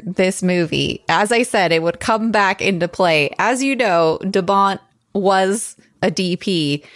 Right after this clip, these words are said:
So apparently there was lots of, like, reports of friction on set,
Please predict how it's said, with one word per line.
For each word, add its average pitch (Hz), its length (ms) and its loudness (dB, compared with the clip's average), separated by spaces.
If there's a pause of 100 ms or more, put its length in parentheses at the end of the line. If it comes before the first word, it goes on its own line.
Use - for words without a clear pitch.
(160)
So 208 180 0
apparently 311 560 0
there 226 160 0
was 202 220 -2
lots 196 480 0
of, 226 100 -6
like, 202 260 0
reports 185 540 -2
of 180 80 -6
friction 190 500 -4
on 175 240 0
set, - 520 -2